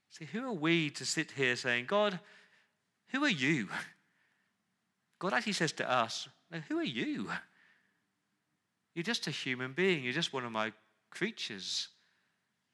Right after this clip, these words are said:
But you are precious to me. You are valuable to me. That's why I've laid down my life for you.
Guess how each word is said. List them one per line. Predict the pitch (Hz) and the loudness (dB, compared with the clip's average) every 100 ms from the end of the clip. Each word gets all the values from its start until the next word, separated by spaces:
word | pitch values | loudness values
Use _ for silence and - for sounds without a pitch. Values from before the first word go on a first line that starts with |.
| _ _ - | _ _ -8
But | 127 | -2
you | 135 | 0
are | 226 | 0
precious | - 160 165 139 - | -2 -4 -2 -2 -4
to | 104 | -4
me. | 101 | -2
You | 107 165 | 0 2
are | 233 | 0
valuable | 123 117 175 143 | 0 2 2 0
to | 117 101 | -4 -4
me. | 98 | -4
That's | 95 160 - 135 | -2 -2 -4 -4
why | 131 120 | 0 0
I've | 117 | 0
laid | 110 107 | 0 0
down | 104 98 | 0 -4
my | 95 | -4
life | 95 98 104 | -4 -4 -6
for | - | -12
you. | 90 95 | -12 -12